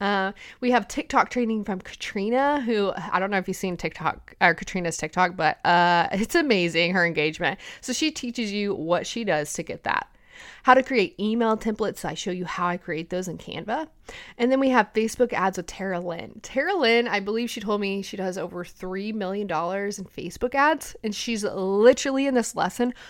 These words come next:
walking you through, like, shows you her screen and says, "I push this button, I push this button, I upload this, I do this, and here's how I get the results." Like,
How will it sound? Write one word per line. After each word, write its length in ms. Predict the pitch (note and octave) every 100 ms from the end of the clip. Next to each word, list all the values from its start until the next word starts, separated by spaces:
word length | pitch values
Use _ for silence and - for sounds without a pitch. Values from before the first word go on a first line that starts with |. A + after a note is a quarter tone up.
| - -
walking 520 | F3 F#3 A3 C4 B3+
you 100 | A#3+
through, 260 | A3 F3+ F#3+
like, 120 | -
shows 360 | - F#3+ G3+ A3+
you 140 | C4
her 180 | C#4+ C#4+
screen 440 | - F#3 D3+ E3+ -
and 120 | -
says, 160 | G3+ F3
"I 80 | E3+
push 240 | F#3 F#3+
this 160 | C#4+ C#4+
button, 260 | G3 D#3
I 100 | E3+
push 200 | D#3+ G#3
this 160 | - C#4
button, 240 | - D#3
I 160 | E3 F3+
upload 280 | F#3 A3+ A3+
this, 260 | D#4 A3
I 60 | D#3+
do 140 | F3+
this, 300 | A3 D4 G#3+ - - -
and 120 | - G#3
here's 260 | G#3+ G3
how 100 | G3
I 100 | F3
get 160 | E3+ F3
the 80 | E3+
results." 480 | E3+ C#3+ - -
Like, 280 | E3+ E3+ -